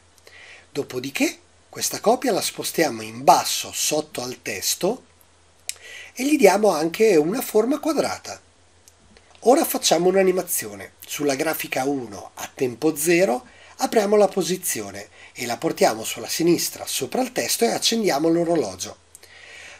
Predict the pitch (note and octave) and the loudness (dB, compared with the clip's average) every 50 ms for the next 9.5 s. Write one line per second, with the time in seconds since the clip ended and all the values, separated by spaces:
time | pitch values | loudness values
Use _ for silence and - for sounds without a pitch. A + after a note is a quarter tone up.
0 | _ _ F4+ D#4 F#3 D3+ C#3 - - - A#3 C#4 C4 A3+ - - - C#3+ D3 C#3+ | _ _ 2 4 6 6 4 4 4 4 4 4 4 2 2 0 0 0 0 0
1 | B2+ C3 D#3+ G3 G#3 F3 C#3+ C3+ C3 C3 C3+ C3 D#3+ G3 G#3+ F#3 - D3 C#3 C3+ | 2 4 4 6 6 4 2 0 -2 -2 0 2 2 2 2 0 0 -2 0 2
2 | D3+ D#3 D3 A#2 G#2+ G2+ - - - B2 A#2+ A#2+ A#2 A2+ G#2 - - E3+ D#3 E3 | 4 4 2 2 0 -4 -6 -6 -6 -4 -6 -6 -8 -10 -12 -8 -6 -6 -4 -4
3 | A#3+ A3+ - G#3 G3+ G#3+ A3 G#3+ - B3+ C4+ C4 - - - - - - - - | -4 -2 2 4 4 4 4 4 2 0 0 0 -4 -14 -20 -20 -20 -20 -20 -16
4 | _ - D4+ C4 - - - C4+ - - - A3+ - A3 A3+ A#3 A3+ G#3+ A3+ G3 | _ -4 -2 -2 -2 -2 -4 -4 0 2 2 2 4 4 4 2 2 2 -2 -4
5 | G3+ G#3 F#3 E3 - - - A3 G#3+ G#3 G#3 G3+ F#3+ - - - - A3+ A3+ G#3+ | -4 -2 0 0 0 0 2 2 4 4 4 2 2 2 4 4 4 4 4 2
6 | F#3 - - - C3 A#2+ G#2 G2 G2 G2+ G#2 G#2 G#2 G#2 - _ _ _ _ - | 0 -4 -4 -4 -4 -4 -4 -6 -8 -10 -12 -12 -12 -14 -16 _ _ _ _ -20
7 | - - - - _ _ - E3+ E3 C3 G#2+ - - _ - - A2+ - - - | -20 -20 -20 -20 _ _ -2 2 2 2 0 -2 -10 _ -12 -8 -6 -6 -4 0
8 | B3+ B3+ - - - F#3 F3 G#3+ A#3+ C4+ B3+ - - D4 B3 G#3 E3+ D3+ - G#3 | 0 0 0 2 2 4 4 4 2 0 0 0 0 0 2 2 0 2 0 -2
9 | G3+ D3 G#2+ F2 - - - - - - | -2 -2 -4 -4 -6 -8 -8 -8 -10 -16